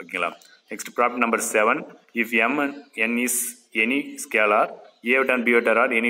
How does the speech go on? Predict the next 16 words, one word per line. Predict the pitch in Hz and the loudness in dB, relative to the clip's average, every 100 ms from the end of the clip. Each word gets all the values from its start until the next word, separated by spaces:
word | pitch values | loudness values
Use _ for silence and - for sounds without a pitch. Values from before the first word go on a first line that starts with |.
| 113 | 0
two | 107 | 0
vectors. | 95 95 - | 2 0 -2
இப்ப | - 98 | -4 0
ரெண்டு | 113 131 | 0 -2
ஸ்கேலார் | - 117 117 113 | 0 2 4 2
யூஸ் | 101 - | -2 -6
பண்றாங்க. | 90 90 101 175 _ - _ 95 | -6 -6 -6 -12 _ -20 _ -10
அப்ப | - 151 113 123 | 0 0 2 2
A | 135 127 | 2 2
கூட | 131 117 110 | 2 4 4
ஒரு | 107 95 | 0 -2
ஸ்கேலார், | 110 107 107 - | 0 2 2 2
B | 127 120 | 0 2
கூட | 113 | 2
ஒரு | 98 - | 2 0
ஸ்கேலார் | 104 98 | 0 2